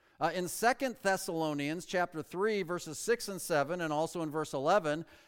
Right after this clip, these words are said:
it talks about people who are disorderly. Uh, this disorderly behavior is something that is to be avoided because God loves order, right? God doesn't want to be involved in confusion.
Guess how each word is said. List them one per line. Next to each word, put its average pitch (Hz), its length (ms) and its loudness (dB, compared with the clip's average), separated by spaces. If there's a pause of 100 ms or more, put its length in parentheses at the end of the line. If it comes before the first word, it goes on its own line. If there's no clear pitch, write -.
it 185 160 -2
talks 220 280 0
about 190 400 2
people 220 340 -2
who 214 160 0
are 190 140 4
disorderly. 151 1000 0 (800)
Uh, 165 220 4
this 220 240 2
disorderly 214 1040 2
behavior 175 680 2
is 180 100 -2
something 214 400 2
that 190 140 0
is 185 140 -4
to 214 160 -6
be 196 140 0
avoided 170 540 0 (920)
because 202 260 2
God 214 260 6
loves 214 260 4
order, 226 400 2 (180)
right? 147 320 2 (300)
God 202 240 4
doesn't 202 320 2
want 196 220 2
to 185 60 0
be 196 400 2 (340)
involved 190 480 4
in 220 120 2
confusion. 196 640 -4